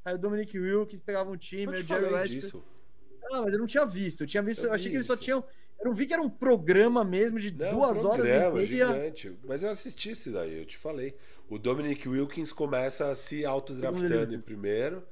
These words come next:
Speaker 2: e
Speaker 1: É.
Speaker 2: aí o Jerry West pega o Kobe. Então, o, o
Speaker 1: Ah,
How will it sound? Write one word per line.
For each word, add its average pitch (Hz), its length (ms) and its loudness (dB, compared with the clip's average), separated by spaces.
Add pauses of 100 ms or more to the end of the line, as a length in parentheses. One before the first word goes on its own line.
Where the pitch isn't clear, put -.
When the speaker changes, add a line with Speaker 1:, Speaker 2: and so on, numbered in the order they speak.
(440)
Speaker 2:
e 104 100 -2
Speaker 1:
É. 117 60 4
Speaker 2:
aí 127 160 4
o 120 40 -8
Jerry 139 280 6
West 127 400 2
pega 143 180 0
o 143 60 -2
Kobe. 110 560 0 (420)
Então, - 500 -6 (480)
o, 107 160 -6 (120)
o 131 140 -4
Speaker 1:
Ah, 220 200 4